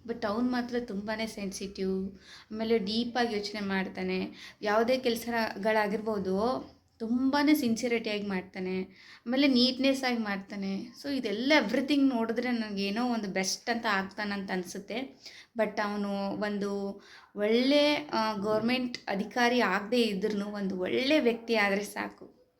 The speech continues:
ಹಾಗಾಗಿ ಇವತ್ತು ಮಕ್ಕಳ ದಿನಾಚರಣೆಯಿಂದ, ದಿನಾಚರಣೆ ಅಲ್ವಾ, ಹಾಗಾಗಿ ನಾನು ಅವರಿಗೆ ವಿಶ್ ಮಾಡ್ತಾ ಇದ್ದೀನಿ as a ಟೀಚರ್ ಆಗಿ. ಹೌದು ಗೈಸ್, ನಾನು ಟೀಚರ್ ಆಗಿ ವರ್ಕ್ ಮಾಡ್ತಾ ಇದ್ದೆ. I am ಬಿ-, ಬಿ ಎಡ್ ಸ್ಟೂಡೆಂಟ್. ಹಾಗಾಗಿ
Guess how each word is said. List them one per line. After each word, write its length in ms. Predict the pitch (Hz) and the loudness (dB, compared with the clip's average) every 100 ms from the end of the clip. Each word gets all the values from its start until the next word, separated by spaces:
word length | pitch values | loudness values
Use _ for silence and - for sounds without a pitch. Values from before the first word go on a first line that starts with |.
| 202 | -8
ಹಾಗಾಗಿ 680 | 196 202 226 240 - - - | -4 -2 -2 -4 -6 -12 -4
ಇವತ್ತು 420 | 220 - 262 269 | 0 2 2 2
ಮಕ್ಕಳ 340 | 220 214 240 240 | 0 0 2 2
ದಿನಾಚರಣೆಯಿಂದ, 760 | 208 208 208 - 208 196 196 190 214 - - _ - - 190 | 2 -2 -2 -4 -4 -2 0 0 0 -4 -10 _ -20 -12 -10
ದಿನಾಚರಣೆ 640 | 196 220 233 233 208 196 196 | -4 0 0 0 -4 -2 0
ಅಲ್ವಾ, 420 | 190 233 226 - - - | 2 0 -2 -8 -20 -8
ಹಾಗಾಗಿ 440 | 226 220 220 214 | -4 0 0 0
ನಾನು 420 | 220 196 196 247 240 | 0 2 2 2 0
ಅವರಿಗೆ 680 | 208 202 220 277 - - - | -2 -2 -2 -4 -6 -18 -6
ವಿಶ್ 280 | 196 240 240 | 0 2 2
ಮಾಡ್ತಾ 360 | 220 202 196 196 | 0 -2 -2 -2
ಇದ್ದೀನಿ 380 | 190 214 277 240 202 | -2 2 2 2 2
as 100 | 233 | 0
a 60 | |
ಟೀಚರ್ 440 | 247 226 196 262 226 | 0 -2 -2 0 0
ಆಗಿ. 300 | 190 175 175 - - - - | 0 -4 -10 -16 -20 -20 -4
ಹೌದು 260 | 233 233 | 0 2
ಗೈಸ್, 300 | 233 202 196 | 2 0 -2
ನಾನು 480 | 214 214 233 277 269 | -6 -2 0 0 -2
ಟೀಚರ್ 360 | 226 196 247 247 | -6 -6 -2 -2
ಆಗಿ 180 | 240 226 | -2 0
ವರ್ಕ್ 280 | 202 202 | -2 -2
ಮಾಡ್ತಾ 400 | 240 226 190 - | 0 -2 -2 -6
ಇದ್ದೆ. 500 | 190 190 196 214 - 208 196 | -6 -4 -4 -6 -8 -6 -2
I 60 | 196 | 0
am 80 | |
ಬಿ-, 300 | 196 202 202 | 0 0 -2
ಬಿ 140 | 202 208 | -2 2
ಎಡ್ 260 | 220 247 | 2 2
ಸ್ಟೂಡೆಂಟ್. 640 | 240 - 214 196 214 240 - - | 0 -4 -2 0 0 -2 -6 -10
ಹಾಗಾಗಿ 540 | 214 202 202 190 247 | -8 -4 -2 -2 -4